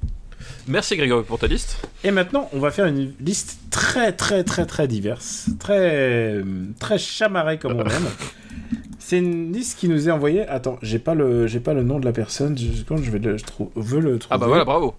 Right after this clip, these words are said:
Speaker 1: super.
Speaker 2: Mais non, mais parce que j'ai noté la liste, mais, mais j'ai pas, voilà. Euh...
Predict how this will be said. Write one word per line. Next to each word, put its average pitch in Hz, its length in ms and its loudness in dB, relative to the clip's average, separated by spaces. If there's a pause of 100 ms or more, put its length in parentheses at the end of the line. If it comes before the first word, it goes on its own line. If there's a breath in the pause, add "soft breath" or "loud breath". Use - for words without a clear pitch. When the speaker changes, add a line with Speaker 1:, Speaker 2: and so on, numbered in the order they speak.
Speaker 1:
super. - 500 0
Speaker 2:
Mais 127 160 0
non, 170 220 4
mais 123 160 2
parce 120 220 -2
que 135 100 0
j'ai 123 160 2
noté 131 280 2
la 123 120 4
liste, 170 280 0
mais, 113 320 0 (840 loud breath)
mais 104 240 2
j'ai - 100 -4
pas, 107 380 2
voilà. 87 340 0
Euh... 92 480 0